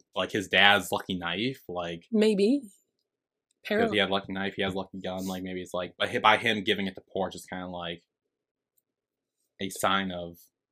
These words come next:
Speaker 2: Yeah. Like, "I don't care about this
Speaker 1: trust,
Speaker 2: story my
Speaker 1: love,
Speaker 2: dad
Speaker 1: yeah,
Speaker 2: told
Speaker 1: whatever.
Speaker 2: me. I
Speaker 1: Yeah,
Speaker 2: love
Speaker 1: whatever,
Speaker 2: this
Speaker 1: uh,
Speaker 2: guy,
Speaker 1: yeah.
Speaker 2: so I'm gonna give him the lucky gun."
Speaker 1: Yeah, he, yeah, he's not gonna stop, like, his feelings for Porsche because his dad said so. Like, he's gonna use it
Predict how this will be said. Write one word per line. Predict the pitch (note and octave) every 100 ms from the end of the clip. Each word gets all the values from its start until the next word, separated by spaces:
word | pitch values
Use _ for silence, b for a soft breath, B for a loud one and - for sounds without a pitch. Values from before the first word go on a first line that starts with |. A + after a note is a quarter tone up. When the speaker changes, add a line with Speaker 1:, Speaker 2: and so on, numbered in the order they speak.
| _
Speaker 2:
Yeah. | G3+ G#3 F#3+ F3+ F3+ _ _ _ -
Like, | G#3
"I | G3+
don't | G3+ G3
care | G3
about | F#3 F3+ E3+
this | F#3
Speaker 1:
trust, | G3 G3+
Speaker 2:
story | G3 F#3 F3+
my | F3
Speaker 1:
love, | F3
Speaker 2:
dad | F3
Speaker 1:
yeah, | F3+
Speaker 2:
told | F#3+ F#3
Speaker 1:
whatever. | F3+
Speaker 2:
me. | F3
I | -
Speaker 1:
Yeah, | G#3 G2+
Speaker 2:
love |
Speaker 1:
whatever, | F#3+ G3
Speaker 2:
this | A3
Speaker 1:
uh, |
Speaker 2:
guy, | -
Speaker 1:
yeah. | F3+
Speaker 2:
so | A#2+ F#3+
I'm |
gonna | F#3+
give | F#3+ G#3
him | G3
the |
lucky | F3+ F3 F#3
gun." | G3+ G3+ - - _ _
Speaker 1:
Yeah, | A2 G2+ F2 F2
he, | - -
yeah, | G#2+ F#2
he's | G2+
not | A2+ A2
gonna | A2
stop, | - G2+ G2 - _
like, | G2+ F2+ E2+ _ _ _ _ _
his | G#2 -
feelings | G2 F2+ F2
for | E2+
Porsche | - D#2+ D2 - - _
because | - F2
his | F2
dad | E2+ D#2+ -
said | -
so. | - - -
Like, | F2 E2+
he's | F#2+ F2+
gonna | F2+ F2 F2+ _ _ _ _ _ _ _ _ _ _ _ _
use | G#2+ F3+ F#3+
it | E2